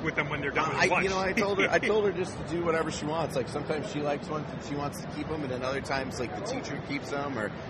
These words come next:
Speaker 2: if there's a student that she knows and she really likes 'em. Like, I did, uh, I did Baymax from Robot Six,
Speaker 1: Okay.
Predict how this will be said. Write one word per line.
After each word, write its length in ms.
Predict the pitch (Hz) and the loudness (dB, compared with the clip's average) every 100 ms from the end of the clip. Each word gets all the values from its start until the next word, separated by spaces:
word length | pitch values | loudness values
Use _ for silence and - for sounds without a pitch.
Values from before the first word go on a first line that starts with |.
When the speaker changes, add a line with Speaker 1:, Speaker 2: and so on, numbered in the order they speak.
| - | -6
Speaker 2:
if 80 | 123 | 0
there's 180 | 131 113 | 0 0
a 60 | |
student 400 | 110 - 147 143 | -2 2 2 2
that 160 | 139 135 | -2 -2
she 160 | - 135 | -2 0
knows 480 | 135 135 143 139 | 2 2 0 -2
and 100 | 123 | -6
she 140 | - 120 - 113 131 | -6 -6 -6 -6 -2
really 200 | 139 131 | 0 2
likes 280 | 127 131 - | 2 0 -2
'em. 80 | 123 | -2
Like, 120 | 113 - - - | -2 -4 -8 -6
I 40 | 127 | 0
did, 220 | 147 131 | 2 2
uh, 280 | 117 104 101 107 | 2 0 -2 -4
I 60 | 123 | -2
did 160 | 123 107 110 | -2 -2 0
Baymax 520 | 131 131 123 113 - | 0 2 0 0 -4
from 120 | 117 | -2
Robot 300 | 120 123 110 | 0 0 -2
Six, 440 | - 131 131 156 | -2 -2 0 -2
Speaker 1:
Okay. 220 | 151 139 | 0 0